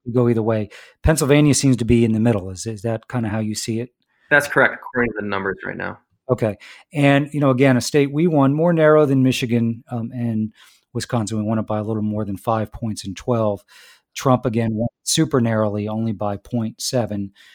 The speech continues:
Speaker 1: Um, little higher vote share. The third-party vote share there was, like, under four percent. But what's our pathway to win in, in Pennsylvania?
Speaker 2: I don't think it's any different than Michigan.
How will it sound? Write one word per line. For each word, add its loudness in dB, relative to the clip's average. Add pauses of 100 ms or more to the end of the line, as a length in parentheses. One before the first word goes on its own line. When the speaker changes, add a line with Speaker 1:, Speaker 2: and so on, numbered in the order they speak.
(200)
Speaker 1:
Um, -4
little 6
higher 4
vote 4
share. 2
The -4
third-party 0
vote -6
share -8 (340)
there -6
was, -6
like, -6 (280)
under 0
four -4
percent. -6
But -4 (440)
what's 4
our 6
pathway 2
to 2
win 0
in, -2
in -8
Pennsylvania? -6 (560)
Speaker 2:
I 2
don't -2
think -4
it's -6
any -6
different -6
than -10
Michigan. -10